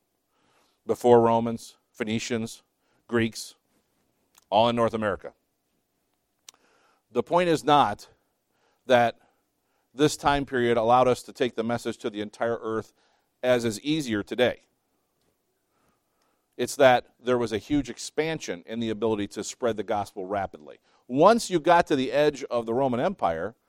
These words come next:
it wasn't that much farther to go beyond that. We know of the gospel in the second century going to China. We know of it. Second century, gospel's in China. Spread far.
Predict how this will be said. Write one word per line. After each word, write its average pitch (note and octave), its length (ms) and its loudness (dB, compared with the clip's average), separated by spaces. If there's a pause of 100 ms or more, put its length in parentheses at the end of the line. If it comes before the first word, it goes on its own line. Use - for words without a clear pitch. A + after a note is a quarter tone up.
(320)
it C#3+ 120 4
wasn't D#3+ 360 6
that D3 160 8
much C#3 180 0
farther D#3+ 300 4
to C3 140 -6
go B2 160 0
beyond B2 440 2
that. C2+ 180 -14 (200)
We D3 220 -4
know E3 500 6
of G2+ 140 -8
the A2 60 -8
gospel B2 520 0
in C3 60 -10
the A2 80 -8
second D#3 400 -4
century A#2 460 -2
going C3+ 280 2
to D3+ 60 -4
China. E3 360 -6 (1300)
We G#2 80 -10
know D#3+ 160 8
of G2+ 80 2
it. - 160 -18
Second - 340 2
century, - 400 0 (140)
gospel's D#3 340 2
in D3 80 -10
China. A#2 300 -6 (2750)
Spread - 280 4
far. E3 300 8